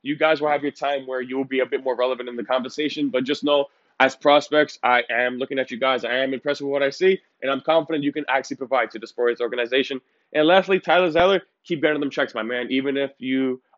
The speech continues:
are on a minimum contract, you're still getting paid, brother. So, yeah, I, overall, I think we will make it as the seventh or eighth seed, if anything at all. I'm, I know I'm being a bit optimistic considering how stacked the West is,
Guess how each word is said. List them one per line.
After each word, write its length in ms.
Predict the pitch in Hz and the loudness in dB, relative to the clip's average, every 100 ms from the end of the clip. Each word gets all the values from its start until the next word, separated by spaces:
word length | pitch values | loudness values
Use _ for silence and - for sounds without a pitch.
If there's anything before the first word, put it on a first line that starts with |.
| - | 4
are 160 | 123 | 4
on 140 | 127 127 | 4 2
a 60 | |
minimum 280 | 127 139 135 | -2 -4 -6
contract, 440 | 131 143 143 147 110 | 0 0 0 -4 -4
you're 80 | |
still 160 | 104 127 | -6 -6
getting 180 | 120 117 | -4 -4
paid, 220 | 120 107 | -2 -2
brother. 280 | 101 104 107 _ _ _ _ _ _ _ _ _ _ | -4 -8 -10 _ _ _ _ _ _ _ _ _ _
So, 120 | - 180 | 0 4
yeah, 280 | 180 135 - | 6 6 4
I, 540 | 139 147 139 139 135 - | 2 2 2 0 -2 0
overall, 360 | 175 156 170 123 | 0 0 0 0
I 140 | 143 | -2
think 240 | - 156 135 | -2 -8 -4
we 100 | 143 | -4
will 120 | 139 | -4
make 220 | 123 131 | -4 -6
it 120 | 151 | -6
as 200 | 123 127 | -4 -4
the 100 | 120 | -6
seventh 380 | - 135 139 147 - _ _ _ _ - | -6 -4 -2 -2 -6 _ _ _ _ -4
or 100 | 120 | 2
eighth 200 | 135 - | 2 2
seed, 380 | 143 147 151 123 _ _ _ _ _ | 2 4 2 0 _ _ _ _ _
if 160 | 117 120 - | -6 -4 0
anything 320 | 120 131 127 | 0 0 -2
at 100 | 113 | 0
all. 280 | 117 127 - - | 2 0 -2 -8
I'm, 160 | 113 110 | -6 -4
I 100 | 110 | -4
know 120 | 113 | 0
I'm 100 | 131 | 0
being 140 | 131 123 | 0 0
a 40 | |
bit 140 | 117 123 | 0 0
optimistic 500 | 113 110 120 - 117 | 0 -2 -6 -6 -8
considering 500 | 107 127 123 117 113 | -6 0 2 2 2
how 140 | 113 | 2
stacked 400 | - - 110 - | 2 0 0 2
the 60 | 104 | 0
West 300 | 113 120 139 | 0 0 -2
is, 260 | 143 135 | -2 -2